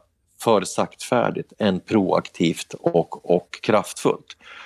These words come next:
Och, och det kommer skada regeringen i långa loppet, men framförallt så på kort sikt så skadar det ju tusentals företag som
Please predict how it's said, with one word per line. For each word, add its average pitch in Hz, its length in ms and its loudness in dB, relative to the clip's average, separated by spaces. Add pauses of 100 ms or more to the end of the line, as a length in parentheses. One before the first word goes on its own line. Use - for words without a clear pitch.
(160)
Och, 101 480 4
och 92 200 0
det 117 200 2
kommer 120 240 -2
skada 104 380 2
regeringen 87 420 -2
i 82 80 0
långa 82 260 0
loppet, 110 380 0
men 82 120 -8
framförallt 98 600 0
så 98 80 -6
på - 180 -6
kort - 260 0
sikt - 140 -4
så 90 80 -6
skadar 85 380 0
det 82 60 -4
ju 82 100 -6
tusentals - 640 0
företag 90 580 0
som 87 200 -2